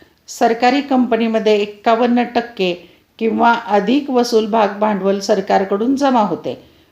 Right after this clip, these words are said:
व शिल्लक भाग भांडवल खाजगी गुंतवणूकदाराकडून समभागाची विक्री करून मिळवले जाते. बहुराष्ट्रीय कंपनी मोठ्या प्रमाणावर समभाग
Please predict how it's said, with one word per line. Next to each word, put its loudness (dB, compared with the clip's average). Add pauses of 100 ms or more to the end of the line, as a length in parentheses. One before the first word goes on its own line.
(120)
व 0
शिल्लक 0
भाग 0
भांडवल -2 (100)
खाजगी -2
गुंतवणूकदाराकडून -2 (380)
समभागाची 0
विक्री -2
करून 0
मिळवले 4
जाते. -8 (520)
बहुराष्ट्रीय 2
कंपनी 0
मोठ्या 0
प्रमाणावर 0
समभाग 0